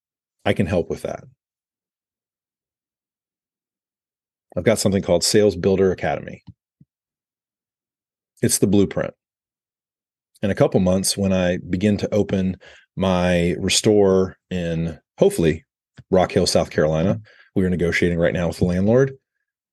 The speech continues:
I will run through my entire blueprint of how we're gonna build out that completely brand new footprint for Restore Hyper Wellness.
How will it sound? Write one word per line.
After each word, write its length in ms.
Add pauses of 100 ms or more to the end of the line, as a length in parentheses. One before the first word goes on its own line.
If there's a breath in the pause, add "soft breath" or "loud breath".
(280)
I 120
will 120
run 200
through 200
my 140
entire 400
blueprint 760
of 100
how 540 (880 soft breath)
we're 240
gonna 160
build 460 (100)
out 460 (400)
that 420 (640)
completely 600
brand 720
new 600
footprint 560 (420)
for 260
Restore 300
Hyper 240
Wellness. 440